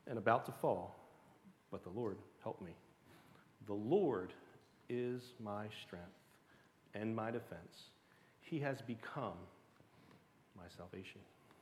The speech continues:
Father God, you are our defense. You are our strength.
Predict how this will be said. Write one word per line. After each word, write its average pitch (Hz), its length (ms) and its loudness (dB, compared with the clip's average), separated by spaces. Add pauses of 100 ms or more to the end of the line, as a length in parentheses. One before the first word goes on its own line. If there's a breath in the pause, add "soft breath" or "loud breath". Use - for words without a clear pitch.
(1500 loud breath)
Father 151 200 8
God, 131 300 8 (1080 loud breath)
you 143 220 2
are 113 340 8
our 104 80 2
defense. 95 560 -6 (420 loud breath)
You 127 180 -2
are 113 240 6
our 101 240 0
strength. - 460 -6